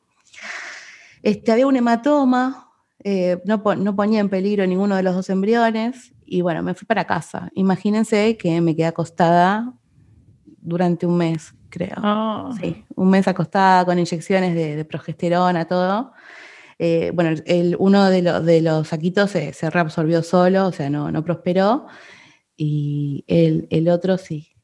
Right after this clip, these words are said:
Speaker 1: Y bueno, yo con esa experiencia, más la infertilidad a cuestas, eh, necesitaba constatar mi embarazo <laughs> cada quince días, porque si no, no podía. O sea,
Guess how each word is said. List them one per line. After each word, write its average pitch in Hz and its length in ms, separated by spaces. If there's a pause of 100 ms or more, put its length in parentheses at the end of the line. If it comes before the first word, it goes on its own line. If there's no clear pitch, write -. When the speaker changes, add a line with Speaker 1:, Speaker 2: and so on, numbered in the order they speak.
(160)
Speaker 1:
Y 175 280
bueno, 170 300 (120)
yo 185 420 (1080)
con 175 160
esa 190 160
experiencia, 202 760
más 165 160
la 170 60
infertilidad 165 560
a 180 40
cuestas, 196 760
eh, 160 640 (220)
necesitaba 170 880
constatar 170 500
mi 190 80
embarazo 185 600
<laughs> 254 100
cada 302 260
quince 302 360 (280)
días, - 360 (640)
porque 349 260
si 370 180
no, 370 80 (140)
no 440 120
podía. 330 420
O 254 40
sea, 277 180